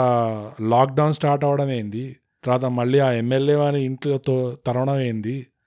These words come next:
తర్వాత పెళ్లి కూతురు లేచిపోవడం ఏంది, మొత్తం స్క్రిప్ట్ అంటాడు. ఇంత రాసినోడు వీడికి, వీళ్ళ నాన్నకి ఇంత తెలివి పెట్టలేదంటే స్క్రిప్ట్ అంటాడు అసలు.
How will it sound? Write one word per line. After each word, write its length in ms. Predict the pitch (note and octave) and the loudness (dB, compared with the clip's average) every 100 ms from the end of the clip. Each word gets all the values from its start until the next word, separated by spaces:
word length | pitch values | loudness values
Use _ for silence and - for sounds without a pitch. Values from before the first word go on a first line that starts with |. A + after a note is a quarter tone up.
| B2 | -4
తర్వాత 340 | B2 B2 B2+ | 0 2 2
పెళ్లి 420 | B2+ - A#2+ B2+ | 0 2 2 4
కూతురు 320 | C3+ D3 D3 | 4 4 4
లేచిపోవడం 500 | A#2 A2+ - C3+ C3+ | 4 2 2 0 2
ఏంది, 440 | C#3 A2+ G#2 A#2+ B2+ _ _ - | 0 -2 -4 -8 -12 _ _ -8
మొత్తం 720 | B2 E3 _ _ - A#3+ C4 | -6 -6 _ _ -4 -2 0
స్క్రిప్ట్ 520 | - G#3+ G#3 - - | -2 -4 -4 -4 0
అంటాడు. 420 | A#3 A3 F3+ A2+ G#2 _ _ _ | 2 2 0 -2 -6 _ _ _
ఇంత 360 | F3 B3 B3+ - | 0 2 4 6
రాసినోడు 960 | A3+ D3 D#3 G#3 B3+ B3+ B3+ A3+ E3+ G3+ - _ - | 8 8 8 6 6 4 6 4 2 -4 -12 _ -4
వీడికి, 760 | B2 F#3 A#3 B3 - A#3+ B3+ - _ _ | 2 4 4 2 2 0 -2 -8 _ _
వీళ్ళ 280 | E3 F#3+ G3 | 2 4 4
నాన్నకి 720 | D3 C3 D#3 G3 F#3 D#3+ E3+ - _ E3 | 4 2 2 0 0 -2 -4 -10 _ 0
ఇంత 400 | G3 A#3 C4 A3 - | 2 4 2 0 0
తెలివి 320 | F3 G3+ A#3+ | 0 2 2
పెట్టలేదంటే 880 | G#3 G3 G3 F#3+ E3+ C#3+ C3 G#3+ A3 - _ _ - | 2 2 2 0 0 -2 -4 -6 -8 -12 _ _ -20
స్క్రిప్ట్ 520 | - C#3 A#2+ - F#3+ | -4 0 0 -2 -2
అంటాడు 520 | A#3 A3+ E3 C#3+ B2 | 0 0 -4 -6 -8
అసలు. 300 | A2+ - G2 | -8 -8 -10